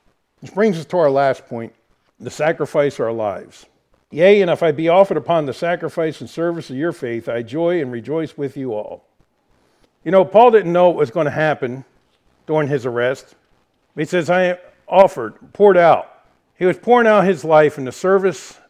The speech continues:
of Christ. But we continue to serve not only for him, but also for the sake of other Christians.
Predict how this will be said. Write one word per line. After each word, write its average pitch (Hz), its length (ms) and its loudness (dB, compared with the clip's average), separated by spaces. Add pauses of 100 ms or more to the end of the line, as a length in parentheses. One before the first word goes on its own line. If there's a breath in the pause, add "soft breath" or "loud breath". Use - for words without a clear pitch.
of 147 200 -8
Christ. - 560 -12 (1300)
But 143 100 -4
we 185 100 0
continue 226 480 -4
to 151 100 -8
serve 165 340 0
not 156 220 0
only 165 220 -2
for - 160 -10
him, 127 320 -6
but 120 100 -4
also 147 320 0
for 127 140 -16
the 123 80 -14
sake 139 440 -6 (180)
of 120 180 -10
other 117 180 -4
Christians. - 640 -14